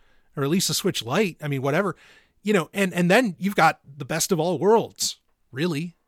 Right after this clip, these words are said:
I should really, I should do an episode about the P S Vita, because, I mean, that, that thing,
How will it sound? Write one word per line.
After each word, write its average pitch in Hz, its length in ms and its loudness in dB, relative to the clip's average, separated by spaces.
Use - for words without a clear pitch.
I 294 140 4
should 233 180 2
really, 180 320 6
I 226 100 2
should 240 200 2
do 180 160 4
an 160 80 2
episode 139 500 -2
about 131 220 -6
the - 80 -8
P 143 180 -4
S 127 200 -2
Vita, 113 360 -6
because, 123 340 -4
I 151 40 -4
mean, 131 240 -4
that, 233 380 0
that 208 260 0
thing, 139 380 -4